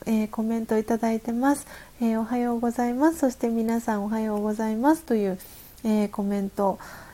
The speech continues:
えー、シャバダバさん、そしてお米さんから挨拶キャッチボール、えー、いただいております。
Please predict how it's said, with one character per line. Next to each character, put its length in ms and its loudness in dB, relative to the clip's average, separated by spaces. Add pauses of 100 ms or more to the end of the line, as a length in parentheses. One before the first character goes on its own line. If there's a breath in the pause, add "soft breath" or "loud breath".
え 800 4
ー、 60 -2
シ 100 -4
ャ 60 0
バ 120 -2
ダ 120 0
バ 160 0
さ 180 -2
ん、 80 -2
そ 140 -4
し 80 -10
て 100 -2
お 80 0
米 320 -2
さ 140 -4
ん 120 -4
か 140 0
ら 240 2 (400 loud breath)
挨 100 2
拶 320 -2
キ 100 -4
ャ 40 0
ッ 20 -12
チ 180 -6
ボ 180 2
ー 40 2
ル、 260 0 (160)
え 220 0
ー、 20 -2
い 40 -6
た 160 -6
だ 140 -4
い 60 -4
て 140 -8
お 100 -4
り 100 -2
ま 260 2
す。 140 -6